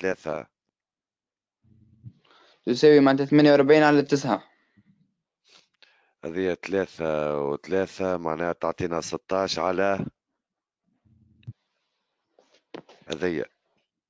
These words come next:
Speaker 1: معناها مش تعطينا
Speaker 2: ثمانية وأربعين على
Speaker 1: ستاش في
Speaker 2: تسعة.
Speaker 1: ثلاثة على تسعة اللي هي ثلاثة في ثلاثة.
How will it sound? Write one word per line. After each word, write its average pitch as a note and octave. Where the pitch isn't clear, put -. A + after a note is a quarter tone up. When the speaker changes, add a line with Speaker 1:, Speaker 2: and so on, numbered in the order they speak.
Speaker 1:
معناها F#2
مش D#2
تعطينا F#2+
Speaker 2:
ثمانية D#3+
وأربعين E3+
على -
Speaker 1:
ستاش F3
في -
Speaker 2:
تسعة. C3+
Speaker 1:
ثلاثة G2+
على F#2+
تسعة F2+
اللي E2
هي F2
ثلاثة F2
في -
ثلاثة. D#2